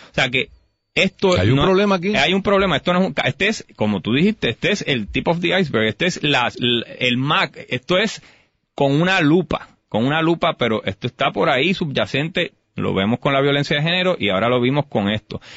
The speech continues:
Speaker 1: Esto es un grito, un llamado de atención, por favor, atiéndanos. No es la manera correcta de hacerlo, por supuesto que no. Pero ha habido tantas otras formas que han buscado estas personas, eh, de hombres y mujeres en la policía.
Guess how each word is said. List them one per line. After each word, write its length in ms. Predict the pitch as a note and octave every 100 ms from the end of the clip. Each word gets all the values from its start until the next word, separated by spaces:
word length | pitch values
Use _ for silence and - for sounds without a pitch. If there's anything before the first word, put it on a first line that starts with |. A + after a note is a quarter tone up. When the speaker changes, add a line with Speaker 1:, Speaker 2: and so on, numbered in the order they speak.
| -
Speaker 1:
Esto 300 | B2+ - F3
es 140 | F#3
un 220 | G3 F#3 C#3
grito, 420 | D3 G3+ F3+ A2
un 220 | G#2+ B2
llamado 400 | C#3+ D#3 D#3+ E3+
de 60 | E3
atención, 680 | D#3 C#3 A#2 - C#3 E3
por 220 | C#3+ C3+ A2
favor, 520 | - G#2+ G#2+ D3 F3
atiéndanos. 880 | A#2 G#2 A#2 C3+ F3 E3 A#2 F#2 - _ -
No 300 | B2 B2 D#3
es 80 | G3
la 160 | G3+
manera 360 | F#3 E3+ F#3+ F#3
correcta 420 | D#3+ D3+ E3+ E3+
de 40 |
hacerlo, 320 | C3+ E3+ F#3+ A#2+
por 140 | A#2
supuesto 500 | - F2+ B2 - D#3
que 160 | C3+ A#2
no. 200 | C3 - _ _ _ _ _ _ -
Pero 400 | A#2+ B2 A#2 -
ha 160 | - A#2
habido 300 | B2+ D#3+ E3
tantas 760 | - D3 E3+ F3 F3+ E3 -
otras 580 | - C#3+ D#3 D#3 C#3 - _ _
formas 440 | - D#3 D#3 C3+
que 120 | -
han 100 | B2
buscado 580 | C#3 C3+ C#3+ C#3+ C#3+ C#3 -
estas 420 | - - - C3+
personas, 500 | - C#3+ C#3+ C3+ A2+ -
eh, 140 | A2
de 220 | G2+ G#2+ A2
hombres 300 | B2 C3 C3+
y 40 |
mujeres 320 | C3 C3 C3+
en 60 | C3+
la 100 | C3
policía. 460 | C3+ B2+ C#3+ G#2